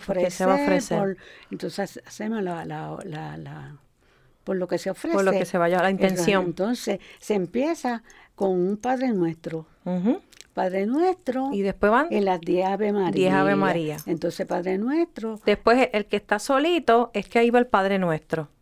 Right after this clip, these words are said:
Speaker 1: El que,
Speaker 2: Sí,
Speaker 1: el que la, la cuenta
Speaker 2: este,
Speaker 1: que está
Speaker 2: la,
Speaker 1: solita.
Speaker 2: sí, la cuenta sola es el Padre Nuestro y las diez son las, las Ave María.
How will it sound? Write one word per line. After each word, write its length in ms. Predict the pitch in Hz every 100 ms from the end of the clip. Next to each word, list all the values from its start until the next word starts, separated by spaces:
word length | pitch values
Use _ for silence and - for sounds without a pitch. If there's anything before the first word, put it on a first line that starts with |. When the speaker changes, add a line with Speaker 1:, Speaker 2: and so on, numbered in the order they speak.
| _ -
Speaker 1:
El 100 | 175
que, 180 | - 180
Speaker 2:
Sí, 140 | 240
Speaker 1:
el 180 | 170 175
que 120 | 180
la, 120 | 185 175
la 180 | 180 190
cuenta 240 | 190 -
Speaker 2:
este, 60 | 208
Speaker 1:
que 40 |
está 160 | 214 -
Speaker 2:
la, 40 | 202
Speaker 1:
solita. 420 | 202 202 202 -
Speaker 2:
sí, 200 | - 233
la 140 | 202 196
cuenta 380 | 202 208 262 247
sola 440 | 277 269 277 277
es 80 | 277
el 80 | 269
Padre 280 | 269 269 277
Nuestro 520 | 302 330 311 233 214 - -
y 100 | -
las 240 | 214 208 190
diez 240 | 277 294
son 240 | - 240 247
las, 160 | 185 - -
las 280 | - -
Ave 200 | 156 170
María. 480 | 196 190 151 151 139